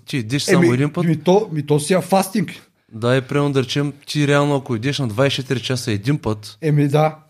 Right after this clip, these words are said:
Speaker 1: реално ти си постоянно на двайсет, на, на
Speaker 2: Това ти
Speaker 1: двайсет и четири
Speaker 2: обяснявам,
Speaker 1: часа
Speaker 2: аз дори
Speaker 1: фастинг.
Speaker 2: да кача мазно в това ядене, аз го изгарям на другия ден, разбираш. Цял ден като не ям. Обаче ако ги разпределя на шест яденета,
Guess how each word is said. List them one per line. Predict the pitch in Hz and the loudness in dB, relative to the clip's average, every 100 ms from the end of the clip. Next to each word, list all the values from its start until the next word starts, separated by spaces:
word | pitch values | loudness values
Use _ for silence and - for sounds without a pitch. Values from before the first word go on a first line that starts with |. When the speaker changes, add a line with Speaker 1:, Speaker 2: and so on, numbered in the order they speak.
| - | -8
Speaker 1:
реално | 117 123 139 135 | 0 2 2 0
ти | - | -4
си | - | -10
постоянно | - 127 - 143 147 | -10 -8 -2 0 0
на | 143 | -2
двайсет, | 120 135 139 - - | -2 0 0 -4 -8
на, | |
на | 135 | -8
Speaker 2:
Това | - 135 | -8 -10
ти | 123 | -6
Speaker 1:
двайсет | 123 185 202 | 0 0 2
и | |
четири | 240 | 0
Speaker 2:
обяснявам, | 190 143 214 | 0 0 2
Speaker 1:
часа | 202 220 | 4 4
Speaker 2:
аз | |
дори | 160 220 | 4 2
Speaker 1:
фастинг. | |
Speaker 2:
да | 233 - | 2 0
кача | 180 202 214 | -2 0 2
мазно | 202 202 196 175 | 4 4 4 0
в | 180 | 0
това | 165 | 0
ядене, | 160 156 160 160 202 - _ _ _ _ _ | 2 2 0 -2 -4 -10 _ _ _ _ _
аз | 175 185 | -2 0
го | 165 | 0
изгарям | 151 139 170 170 | 2 2 4 2
на | 165 | 0
другия | 151 165 139 | -2 0 0
ден, | 131 113 | 0 -4
разбираш. | 98 117 127 - - _ _ _ _ _ _ _ | -6 -6 -6 -8 -12 _ _ _ _ _ _ _
Цял | - 156 156 | -4 0 2
ден | 147 | 0
като | 147 131 | -4 -6
не | 131 | -4
ям. | 120 98 98 _ _ - | -4 -6 -12 _ _ -10
Обаче | 127 175 190 | -2 -2 0
ако | 180 160 | -2 -2
ги | 147 156 | 0 2
разпределя | 147 - 151 190 | 0 -2 0 2
на | 190 | 0
шест | - 190 185 | 0 -2 0
яденета, | 165 151 151 151 185 | 0 2 0 -2 -4